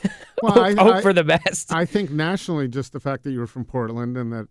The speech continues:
Speaker 1: Gregory was there, that there were two guys from
Speaker 2: It was
Speaker 1: Portland,
Speaker 2: exciting.
Speaker 1: it was kinda cool. Um, and, and that,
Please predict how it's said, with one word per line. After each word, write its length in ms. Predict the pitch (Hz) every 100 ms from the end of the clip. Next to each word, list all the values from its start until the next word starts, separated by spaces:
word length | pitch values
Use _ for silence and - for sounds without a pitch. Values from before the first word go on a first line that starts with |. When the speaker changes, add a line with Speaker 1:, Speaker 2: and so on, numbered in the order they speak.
| _
Speaker 1:
Gregory 400 | 135 127 120 127
was 200 | 123 113
there, 320 | 127 113 117
that 180 | 110 107
there 120 | 117
were 80 | 113
two 180 | - 151
guys 280 | 127 120 -
from 80 |
Speaker 2:
It 40 | 160
was 100 | 151
Speaker 1:
Portland, 120 | 156
Speaker 2:
exciting. 280 | 120 143 113
Speaker 1:
it 40 |
was 80 | 120
kinda 200 | - 127 101
cool. 400 | 139 123 120 123 - - _ _ -
Um, 380 | 120 113 117 -
and, 220 | 165 160 165
and 180 | 156 160
that, 180 | 156